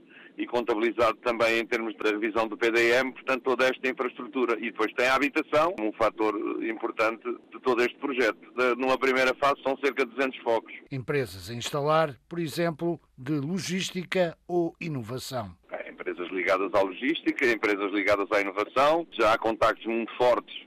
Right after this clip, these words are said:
Speaker 1: para a criação de uma linha de montagem de carro, de viaturas elétricas, portanto, indústrias ligadas à, ao hidrogénio e, e o que apareça, não é? Portanto, depois, a postura também que, que a empresa tem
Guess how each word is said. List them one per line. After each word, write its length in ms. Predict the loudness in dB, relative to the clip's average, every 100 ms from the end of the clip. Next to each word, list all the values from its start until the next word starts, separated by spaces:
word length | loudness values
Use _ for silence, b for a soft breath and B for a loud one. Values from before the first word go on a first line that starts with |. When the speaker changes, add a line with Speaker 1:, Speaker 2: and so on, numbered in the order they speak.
| B B B
Speaker 1:
para 200 | 2 4 6 8 8 6 4 2 0
a 40 | 0
criação 480 | 2 2 2 0 0
de 80 | -2
uma 160 | 0
linha 260 | 0 2 0
de 60 |
montagem 500 | 0 2 4 4 2
de 80 | -2
carro, 360 | 2 2 2 -8
de 120 | -8
viaturas 440 | -2 0 0 -2
elétricas, 680 | 0 2 2 0 -4 -2 -2 -6 -14 -20 -14
portanto, 400 | -2 -2 -2 -2
indústrias 800 | 0 2 2 0 -2 -4 -2 0
ligadas 440 | 2 4 4 4
à, 420 | 4 6 6 4 2
ao 180 | 2 2
hidrogénio 540 | 2 0 2 2 2 -4
e, 340 | -8 -8 -6 -2
e 40 |
o 60 | 0
que 120 | 0
apareça, 460 | 2 2 2 0 0
não 100 | 0
é? 120 | 0
Portanto, 360 | -4 -4 -4 -4
depois, 260 | 0 0 0
a 300 | -12 -20 -18
postura 300 | -4 0 2
também 340 | 2 0 0
que, 280 | 0 0 0
que 100 | 0
a 40 | -2
empresa 360 | 2 0 0
tem 380 | 2 4 4 0